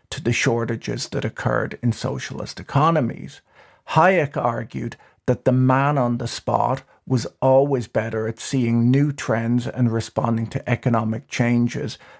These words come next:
than a government bureaucrat could ever be.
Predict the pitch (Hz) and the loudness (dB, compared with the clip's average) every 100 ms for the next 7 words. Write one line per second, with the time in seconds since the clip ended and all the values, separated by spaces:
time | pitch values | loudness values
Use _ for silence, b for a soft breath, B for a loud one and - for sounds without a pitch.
0 | _ 135 131 120 135 127 117 117 - 123 | _ 4 4 4 0 2 -2 -2 0 0
1 | 117 113 - 123 120 - - - - - | 0 -2 -6 -6 -6 -6 -2 -2 -2 -6
2 | 92 135 131 131 - | -6 0 0 0 -2